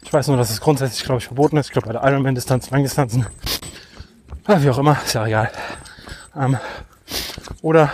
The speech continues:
dann kann ich auch mit E-Motoren fahren und in der gleichen Klasse Rad fahren wie alle anderen. Das ist auch ein Hilfsmittel. Ob das Hilfsmittel, das heißt, dass es mich an das Ziel schiebt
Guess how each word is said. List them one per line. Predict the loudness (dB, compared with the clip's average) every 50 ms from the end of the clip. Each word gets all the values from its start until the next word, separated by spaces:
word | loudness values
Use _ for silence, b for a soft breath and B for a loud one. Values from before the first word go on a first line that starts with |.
| -2 -6
dann | -6 -4 -2
kann | -2 -2 -2
ich | -2
auch | -2 -4
mit | -4 -4 -4
E-Motoren | -2 0 0 0 0 0 0 -2 -2
fahren | -2 -2 -2 -2 -4 -6 -10 -16 B B B B B B B B B B B B -14
und | -10 -8
in | -6 -6
der | -4
gleichen | -2 -2 -2 -2 -4 -4
Klasse | -2 -2 -2 0 0 -2 -2
Rad | -2 -2
fahren | -2 -2 -2 -2 -2 -4 -10 -14 -18 -18 -18 _ B B B B B B B B B -10
wie | -8 -6
alle | -2 0 2
anderen. | 2 2 2 0 0
Das | 0 0
ist | 0
auch | 0 2 2
ein | 4
Hilfsmittel. | 4 4 2 4 4 2 4 2 0 -2 B B B B B -20 _ B B B B B B B B B
Ob | -10 -8
das | -4 2 2
Hilfsmittel, | 2 2 4 2 0 0 0
das | 0 0
heißt, | 0 0 0 0
dass | 0 0
es | 0
mich | 0 0
an | 2 2
das | 2 2 2
Ziel | 0 -2 -2 0 0 0
schiebt | 0 0 0 0 -2